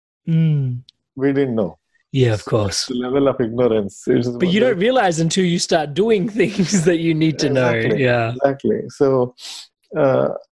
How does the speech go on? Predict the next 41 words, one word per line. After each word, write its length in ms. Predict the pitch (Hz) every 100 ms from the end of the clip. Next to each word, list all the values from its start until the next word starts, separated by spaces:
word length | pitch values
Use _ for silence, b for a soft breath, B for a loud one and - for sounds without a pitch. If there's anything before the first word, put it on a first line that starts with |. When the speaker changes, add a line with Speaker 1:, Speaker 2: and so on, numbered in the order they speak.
| -
Speaker 2:
later 460 | 139 180 190 196
I 120 | 151
realized 500 | 135 135 147 143 131
what 180 | 123 127
was 220 | 143 147
the 100 | 131
real 240 | 120 127 131
problem. 520 | - 117 107 101 92 117 - -
Uh, 180 | 135 113
Speaker 1:
Mm. 80 | 98
Speaker 2:
first 260 | 160 -
thing, 260 | 170 160 143 - 139
at 100 | 127
that 180 | 185 180
time 160 | 170 147
I 100 | 123 123
felt 220 | 135 139 143
like 140 | 123 -
one 180 | - 131 135
blind 320 | 131 135 127
person 280 | 123 - 131
was 140 | 113
leading 400 | 113 123 127 127
the 100 | 117
other 220 | 110 110 123
two 160 | 127
blind 340 | 113 120 120 120
people, 280 | 123 123 156 165 -
Speaker 1:
<laughs> 380 | 180 180 180 180 _ 139
Speaker 2:
right? 140 | 143 143 156
But 220 | 151 143 143
real 340 | 127 165 208
problem 440 | 196 165 151 151 139
was 180 | 123 107
this. 260 | 110 104 - - - _ -
I 60 |
was 200 | 127 127
good 260 | 120 156 165
in 140 | 170 156
my 120 | 139
studies. 520 | - - 113 110 107